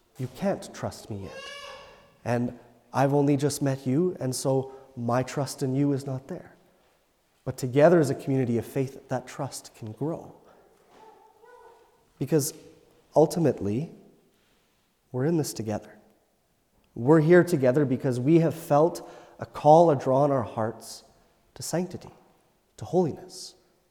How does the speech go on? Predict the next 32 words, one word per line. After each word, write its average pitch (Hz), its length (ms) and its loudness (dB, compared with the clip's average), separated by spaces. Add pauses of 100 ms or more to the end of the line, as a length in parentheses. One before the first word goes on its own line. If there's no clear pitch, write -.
(100)
a 117 40 -12
life 135 240 -4
with 135 140 -8
God. - 300 -8 (1040)
And 143 120 2
inevitably, 185 600 8
that's 135 340 4
going 160 280 2
to 143 80 -4
come 135 360 0
with 123 220 -4
challenge 117 580 -6 (100)
and 113 140 -6
difficulty, - 540 -10 (640)
because 113 200 -8
that's 123 280 -2
the - 80 -10
way 113 160 -4
it - 120 -12
works. - 500 -16 (840)
But 143 60 2
at 143 100 0
the 139 60 -6
same 175 340 6
time, 143 320 2
we're 135 160 2
here 143 680 -2 (600)
to 127 100 -10
mutually 151 760 -2
support 147 580 -8
each 117 200 -12
other 104 320 -8